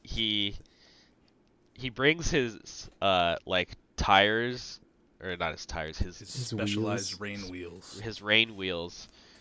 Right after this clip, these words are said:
Speaker 1: predicting that it will rain, and so then Adam's, like, slipping around, and he has grip,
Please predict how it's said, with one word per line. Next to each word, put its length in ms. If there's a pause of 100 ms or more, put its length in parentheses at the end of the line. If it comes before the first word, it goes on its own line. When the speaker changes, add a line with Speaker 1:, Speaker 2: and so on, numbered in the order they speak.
(340)
Speaker 1:
predicting 520
that 120
it 40
will 240
rain, 440
and 140
so 180
then 200
Adam's, 500
like, 180
slipping 420
around, 500
and 140
he 220
has 240
grip, 460